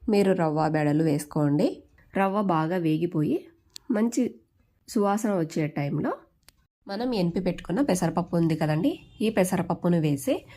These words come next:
వెంటనే వేడి నీళ్ళు పోసుకోవాలండి. ఇందులోకి చల్ల నీళ్ళు పోయకూడదు. ఒక కప్పు రవ్వ, అలాగే మనం ముక్కాలు కప్పు పెసరపప్పు తీసుకున్నాం కదా, వీటికి రెండు కప్పులకు గాను మనము ఐదు కప్పుల వాటర్ పోసుకోవాలండి. వాటర్ని కూడా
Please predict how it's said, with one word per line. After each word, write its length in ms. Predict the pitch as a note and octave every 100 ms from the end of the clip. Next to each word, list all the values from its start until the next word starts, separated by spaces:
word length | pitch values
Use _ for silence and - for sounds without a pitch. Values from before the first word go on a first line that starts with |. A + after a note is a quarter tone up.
| - - F3
వెంటనే 420 | F3+ E3+ E3 C4 B4+ - - F#3
వేడి 220 | F#3 E3+ E3+
నీళ్ళు 200 | F3+ F#3
పోసుకోవాలండి. 680 | E3 D#3+ - D#3+ D3+ D3+ A#3+ F#4 - - - - F#3+
ఇందులోకి 340 | F#3 F3+ E3+ D#4+
చల్ల 200 | - E3 D#3
నీళ్ళు 200 | D#3+ E3 D#3+
పోయకూడదు. 440 | D3+ D3+ D#3 A3 F4
ఒక 100 | C#4+ -
కప్పు 240 | E3+ G3 F3
రవ్వ, 240 | D#3+ F#3+ E4+ C5 _ - G3+
అలాగే 340 | G#3 G3+ D#4 E4
మనం 180 | D4 B3+
ముక్కాలు 320 | - G3+ F#3
కప్పు 280 | F3+ F3 F3+ D3+ -
పెసరపప్పు 460 | G3+ G3 E3+ E3 F3
తీసుకున్నాం 440 | E3 D#3+ E3+ D#3+ D#3 D#3+
కదా, 160 | C4 D5 - _ _ _ - A3
వీటికి 380 | G#3+ E3+ D4 B4+ - _ _ -
రెండు 260 | G3+ G#3+ G#3+
కప్పులకు 380 | G3+ - F3 E3 E3+
గాను 220 | D#3+ D#4+ C5
మనము 220 | C4 B3+ F4+ F#3+
ఐదు 140 | G3+ G3+
కప్పుల 240 | A3+ - G#3+ F3
వాటర్ 260 | E3+ F3 E3+
పోసుకోవాలండి. 640 | D#3 - D3 D3 C#3+ C#3 D3 _ _ _ - F3+
వాటర్ని 400 | F3+ F3+ F3+ E3+
కూడా 140 | F3